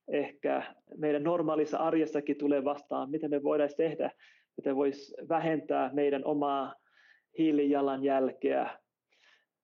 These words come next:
tässä maailmassa. Ja, ja siinä voisi olla suuriakin vaikutuksia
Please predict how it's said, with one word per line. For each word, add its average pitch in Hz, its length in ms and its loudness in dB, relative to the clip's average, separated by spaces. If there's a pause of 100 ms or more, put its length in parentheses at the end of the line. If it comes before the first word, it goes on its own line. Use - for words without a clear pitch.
(340)
tässä 139 320 -2
maailmassa. 135 640 -2
Ja, 139 360 0
ja 143 100 -4
siinä 147 360 0
voisi 147 260 0
olla 147 240 2
suuriakin 170 540 2
vaikutuksia 147 840 0